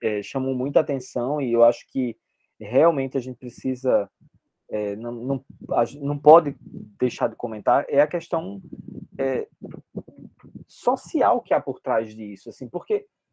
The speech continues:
você imagina, né, assim, se a gente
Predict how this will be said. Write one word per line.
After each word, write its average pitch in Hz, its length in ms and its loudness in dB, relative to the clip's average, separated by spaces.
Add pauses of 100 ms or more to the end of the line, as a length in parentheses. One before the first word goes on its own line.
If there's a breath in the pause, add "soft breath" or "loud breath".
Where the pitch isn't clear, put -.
você 175 240 -6
imagina, 147 720 -6
né, 110 200 -10
assim, 104 500 -10
se - 120 -6
a 139 60 2
gente 170 240 -10